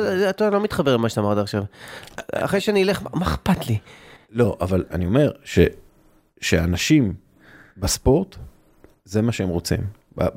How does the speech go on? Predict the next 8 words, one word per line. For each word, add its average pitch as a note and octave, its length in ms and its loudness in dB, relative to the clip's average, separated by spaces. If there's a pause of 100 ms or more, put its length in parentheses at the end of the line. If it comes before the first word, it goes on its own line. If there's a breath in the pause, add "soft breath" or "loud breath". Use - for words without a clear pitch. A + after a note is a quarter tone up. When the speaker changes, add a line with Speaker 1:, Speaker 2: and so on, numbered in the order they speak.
Speaker 2:
ב-, D#2+ 180 2
כשאני F#2+ 340 0
מדבר G2+ 500 2
אליהם. C2+ 200 -8 (220)
Speaker 1:
אוקיי. G#2 300 0 (440 soft breath)
Speaker 2:
אמ, F#2 480 2 (2000 soft breath)
ת-, - 140 -4
תראה, D3 200 2